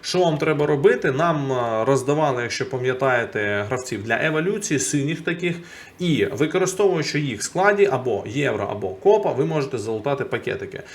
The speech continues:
Для цього потрібно використовувати або ті картки, які ви не розпочали взагалі еволюцію, або ті, які ви вже закінчили. Тобто цей синій дизайн. В процесі еволюція не катить. Відповідно, вам потрібно використовувати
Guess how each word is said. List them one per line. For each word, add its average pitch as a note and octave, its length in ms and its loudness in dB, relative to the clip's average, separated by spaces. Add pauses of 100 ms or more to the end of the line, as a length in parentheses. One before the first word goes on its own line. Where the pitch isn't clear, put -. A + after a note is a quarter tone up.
(160)
Для B2+ 180 6
цього G3+ 360 4
потрібно B2+ 460 -2
використовувати C3+ 760 0
або C3 400 -2 (280)
ті F#3 200 0
картки, C3 440 0
які A2+ 160 -8
ви A2 140 -4
не A#2 240 0
розпочали C3+ 600 -2
взагалі D#3 380 -2
еволюцію, D#3 460 0
або A#2 180 0
ті, E3+ 200 -4
які D3+ 220 -2
ви B2 120 -2
вже A2+ 340 0 (260)
закінчили. A#2+ 760 0
Тобто - 280 -2
цей F3 220 -2
синій E3+ 560 0
дизайн. C3+ 360 0
В - 100 -10
процесі - 680 2
еволюція E3+ 580 0 (280)
не C#3+ 460 4 (320)
катить. G#2 460 4
Відповідно, E3 640 -2
вам E3 220 2
потрібно D3+ 420 -2
використовувати C3+ 1080 2